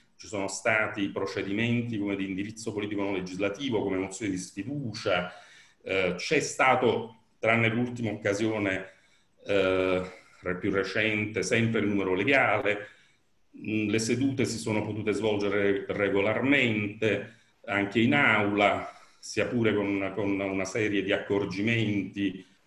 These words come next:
eh, e, e di precauzioni, quindi tutto sommato, diciamo, il Parlamento ha, ha funzionato,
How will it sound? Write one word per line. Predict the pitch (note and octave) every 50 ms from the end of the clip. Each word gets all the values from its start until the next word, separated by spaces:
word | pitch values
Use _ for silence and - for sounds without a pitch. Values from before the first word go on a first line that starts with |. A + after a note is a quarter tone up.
| _ _ _ _ _ _ -
eh, | - G2 G2 F#2+ F#2 F#2 F2+ F2+ F2+ F2+ F2 F2 E2+ E2+ F2 F2+ F2 -
e, | G2 F#2 F#2 F#2 F2+ F2+ F2+ F2+ F2+ E2+ -
e | - G2+ A2 - -
di | F2+ G#2 G2+ -
precauzioni, | - G2 G2 - D#3 F3+ - - - - - - A#2 G#2 F#2 F#2 F2+ F#2+ A2+ B2 B2
quindi | - E3 C3 A#2+ A2 A2+
tutto | A2+ E3+ F3 - D#3+
sommato, | C#3+ F3 E3+ D#3+ C#3 A2+ G2 F2 F2 F#2 F2 - G#2 G2+ G#2 -
diciamo, | - - - A#2+ G#2 G#2
il | G2+ -
Parlamento | A#2 A2+ A#2+ C3 C3+ C#3+ C#3+ B2+ G#2+ G2 F#2 - - G2 F#2 F#2 F#2+
ha, | A2 G#2+ G#2 -
ha | G#2 G2+
funzionato, | - - B2+ C3+ - - - F3+ F3+ E3+ G#2+ F2 F2 E2+ F2+ - - D3+ - - - -